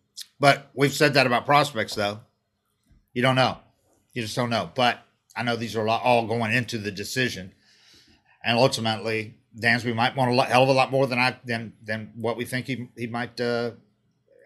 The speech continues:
act-, legitimately get from the Braves. So, but we'll see. But I just, uh, just stressing the importance of this guy. And I've been,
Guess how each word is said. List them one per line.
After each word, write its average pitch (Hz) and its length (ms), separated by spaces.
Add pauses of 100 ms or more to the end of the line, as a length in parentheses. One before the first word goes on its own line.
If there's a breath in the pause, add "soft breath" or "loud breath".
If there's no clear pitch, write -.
act-, 110 220 (200)
legitimately 110 540
get 131 160
from - 100
the 87 60
Braves. 92 300
So, 95 180 (100)
but 147 100
we'll 175 120
see. 120 220
But 139 160
I 160 120
just, 147 260
uh, 113 260
just 113 400
stressing 120 340
the 98 60
importance 104 460
of 113 80
this 104 120
guy. 107 220 (260 loud breath)
And 143 120
I've 170 240
been, 143 280